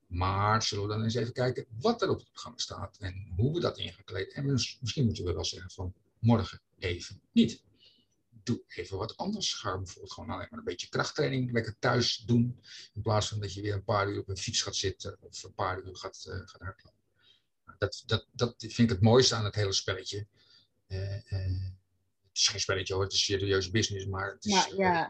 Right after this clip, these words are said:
Speaker 2: ja.
Speaker 1: het mooiste van wat, waar je met een atleet, eh, mee bezig moet zijn. En vooral natuurlijk als het lukt en met die grote glimlach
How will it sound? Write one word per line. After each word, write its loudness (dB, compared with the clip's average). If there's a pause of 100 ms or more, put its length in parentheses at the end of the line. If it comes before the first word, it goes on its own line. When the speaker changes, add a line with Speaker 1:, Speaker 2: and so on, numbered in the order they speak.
(140)
Speaker 2:
ja. -8
Speaker 1:
het 0
mooiste 6 (440)
van 2
wat, 0
waar 6
je 6
met -4
een -6
atleet, 0
eh, 4
mee 0
bezig -2
moet -8
zijn. 0
En -4
vooral 6
natuurlijk 0
als 0
het -10
lukt 2
en -6
met -4
die -16
grote 0
glimlach 0